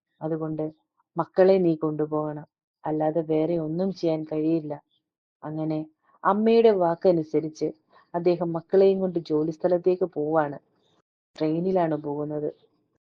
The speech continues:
ആ ട്രെയിനിൽ വെച്ച് കുട്ടികൾക്ക് ന്യൂമോണിയ ബാധിച്ചു. ഒരു കുട്ടി ട്രെയിനിൽ വെച്ച് തന്നെ മരിക്കുകയും ചെയ്തു. കുട്ടി മരിച്ചുവെന്നറിഞ്ഞപ്പോ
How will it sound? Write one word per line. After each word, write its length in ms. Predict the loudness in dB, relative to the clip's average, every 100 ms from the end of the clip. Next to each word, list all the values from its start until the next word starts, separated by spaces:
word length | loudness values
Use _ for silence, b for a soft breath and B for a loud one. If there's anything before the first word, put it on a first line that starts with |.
| _ _ _ -4
ആ 120 | -2
ട്രെയിനിൽ 440 | 0 2 2 2 2
വെച്ച് 480 | 2 0 -2 -2 -4 _ _ _ _ _
കുട്ടികൾക്ക് 720 | -20 0 2 2 2 0 -2 -4
ന്യൂമോണിയ 600 | -4 -2 0 0 2 0
ബാധിച്ചു. 520 | 0 -2 -4 -12 -18 -20 _ _ _ _ _ _ _ 0
ഒരു 180 | 2 2
കുട്ടി 500 | 0 -4 -2 -2 -2 _ _ 0
ട്രെയിനിൽ 340 | 2 2 2
വെച്ച് 280 | 0 -2 0
തന്നെ 220 | -2 -2
മരിക്കുകയും 680 | -4 -2 -4 -4 -6 -6 -6
ചെയ്തു. 400 | -4 -4 -4 -12 _ _ _ _ _ _ _ _ _ _ _
കുട്ടി 320 | -4 0 4
മരിച്ചുവെന്നറിഞ്ഞപ്പോ 1300 | 6 6 4 2 2 4 2 -2 -4 -4 -2 -2